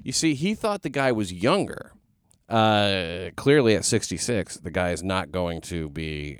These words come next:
uh, dating any white women, which is what he doesn't want. His name is Tim Kaufman.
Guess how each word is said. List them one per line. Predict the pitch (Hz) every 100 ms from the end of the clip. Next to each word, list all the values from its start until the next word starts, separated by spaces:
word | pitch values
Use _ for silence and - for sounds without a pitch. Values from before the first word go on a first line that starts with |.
| -
uh, | 73 71 73
dating | - 90 80
any | 71
white | 69 87 107
women, | 71 69 71
which | 76 73
is | 73
what | 76
he | 65
doesn't | 78 71 71
want. | 78 92 78 - _ _ _ -
His | 90
name | 98 87
is | -
Tim | - 113
Kaufman. | 87 107 113 87 - -